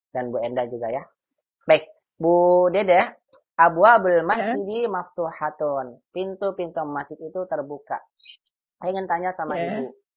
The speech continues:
Speaker 1: Ibu masih kenal mubtada khobar, Ibu? Masih tahu kan, Ibu ya?
Speaker 2: Ya.
Speaker 1: Ya, mubtada kata yang diterangkan, khobar yang menerangkannya, Ibu ya.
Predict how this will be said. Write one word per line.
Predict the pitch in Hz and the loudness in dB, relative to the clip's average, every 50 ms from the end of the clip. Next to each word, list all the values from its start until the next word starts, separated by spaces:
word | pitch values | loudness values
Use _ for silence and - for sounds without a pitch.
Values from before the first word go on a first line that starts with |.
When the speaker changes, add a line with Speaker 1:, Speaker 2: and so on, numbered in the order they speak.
| _ _ _ _ _ _ _ _ _ _ _ _ _ - | _ _ _ _ _ _ _ _ _ _ _ _ _ -12
Speaker 1:
Ibu | 156 156 180 214 | -8 -6 -4 -4
masih | 208 196 190 185 202 | -4 -4 -6 -6 -8
kenal | - - 190 202 208 202 | -10 -6 -4 -2 -2 -2
mubtada | 190 185 180 - 185 170 180 185 | -2 -4 0 0 0 0 0 -2
khobar, | 180 185 180 180 196 202 | -2 -2 0 0 0 0
Ibu? | 208 202 202 208 226 - - _ _ _ _ _ _ _ _ _ _ 151 | -2 -2 -6 -8 -10 -12 -12 _ _ _ _ _ _ _ _ _ _ -20
Masih | 151 - 160 | -16 -14 -10
tahu | 156 - 170 175 180 | -6 -4 -2 -2 -2
kan, | 196 196 202 | -4 -6 -6
Ibu | 190 185 185 | -6 -6 -6
ya? | 190 202 208 | -6 -6 -4
Speaker 2:
Ya. | 185 185 196 208 247 277 262 - _ _ _ 151 | -2 -2 0 -2 -2 -4 -8 -14 _ _ _ -10
Speaker 1:
Ya, | 143 143 135 | -8 -8 -6
mubtada | 135 139 135 - 147 139 143 156 165 | -6 -8 -6 -4 -2 -2 0 0 0
kata | 165 151 147 - 156 | 0 -2 -4 -4 -4
yang | 143 139 139 | -6 -6 -8
diterangkan, | 139 139 151 143 139 139 139 139 160 175 185 175 | -8 -6 -6 -6 -6 -8 -6 -4 -4 -4 -4 -4
khobar | 156 147 139 135 147 156 160 156 | -6 -6 -4 -2 0 -2 0 -2
yang | 147 139 139 | -6 -8 -10
menerangkannya, | 139 135 135 139 131 131 131 135 143 147 151 151 147 135 | -10 -10 -8 -8 -8 -8 -10 -12 -12 -10 -12 -12 -12 -12
Ibu | 131 135 | -10 -6
ya. | 147 175 - | -6 -6 -6